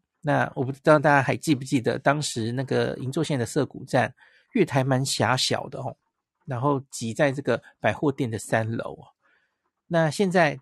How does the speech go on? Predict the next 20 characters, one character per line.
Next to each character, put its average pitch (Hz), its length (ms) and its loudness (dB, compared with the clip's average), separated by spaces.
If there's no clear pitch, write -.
它 - 160 -2
就 151 140 0
是 143 180 0
已 120 60 0
经 139 240 -2
搬 139 320 0
到 131 240 2
了 - 340 -6
这 - 120 -12
个 131 120 -4
明 135 220 -2
治 190 220 -2
通 160 320 0
上 147 280 -2
面 135 220 -2
的 117 60 -6
高 131 260 0
架 117 280 0
月 123 260 -4
台， - 340 -10